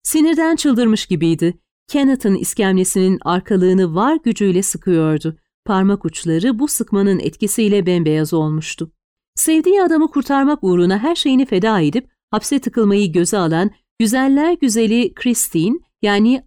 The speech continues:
Arina da oradaydı. Michael Proctor tıpkı bir gölge gibi sahnenin kenarından onları seyrediyor, kendisinin ne zaman sahne ışıklarının altında durabileceğini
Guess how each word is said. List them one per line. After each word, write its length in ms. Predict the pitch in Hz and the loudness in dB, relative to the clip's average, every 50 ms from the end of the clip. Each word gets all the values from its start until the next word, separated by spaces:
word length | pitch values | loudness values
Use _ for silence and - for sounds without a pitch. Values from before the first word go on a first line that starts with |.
| _ - | _ -4
Arina 460 | 202 220 220 226 208 180 151 151 147 | -2 0 2 2 2 0 0 -2 -2
da 160 | 165 151 131 | -2 -2 0
oradaydı. 600 | 151 160 160 156 165 156 151 151 143 156 160 - _ _ _ _ _ _ _ _ - | 0 -2 -2 -2 -4 -4 -4 -4 -4 -6 -10 -12 _ _ _ _ _ _ _ _ -2
Michael 360 | 247 - 339 370 - 349 349 | 0 0 0 0 0 0 -2
Proctor 640 | 339 - 302 294 294 - - - 170 160 190 277 - - _ _ _ - | 0 0 0 0 0 -2 -2 -2 0 2 2 0 -2 -6 _ _ _ -10
tıpkı 460 | - - 349 349 - - 294 294 220 | -4 -4 -4 -4 -2 -2 0 0 2
bir 160 | 226 233 240 | 2 0 0
gölge 480 | 214 175 170 190 202 202 196 175 220 208 | 0 0 0 0 2 2 0 0 0 -2
gibi 320 | 170 151 170 156 170 214 | 0 0 -2 0 0 0
sahnenin 540 | 226 - - 254 254 240 285 285 294 339 381 | -2 0 0 0 2 2 2 4 4 2 2
kenarından 680 | 359 - 285 240 240 226 226 220 220 214 214 226 226 | 0 0 0 2 2 2 2 2 2 2 2 0 0
onları 400 | - - 196 202 202 190 185 180 | 0 0 0 2 2 2 2 2
seyrediyor, 680 | 180 - - 165 160 160 160 160 156 170 170 170 196 254 - - _ _ _ _ - | 0 0 0 2 2 2 2 2 2 2 2 2 0 -2 -4 -8 _ _ _ _ -6
kendisinin 680 | - 262 240 247 247 269 - - 269 254 277 277 262 226 | -2 0 2 2 2 2 2 2 2 4 4 4 4 4
ne 120 | 226 262 254 | 4 2 2
zaman 340 | 269 233 208 208 208 220 | 2 2 2 2 2 0
sahne 420 | 220 - - 202 208 208 254 302 - 196 | 0 0 0 0 0 2 0 0 0 -2
ışıklarının 540 | 196 - 233 - - 202 196 196 202 202 | -2 -2 -4 -2 0 0 2 2 2 0
altında 560 | 190 - 156 175 190 - - 196 185 190 180 - | 0 0 0 -2 0 0 0 0 2 2 0 0
durabileceğini 800 | 165 165 165 151 165 160 160 160 - 165 165 156 160 208 254 | 0 0 0 0 0 0 0 0 0 0 0 0 2 0 0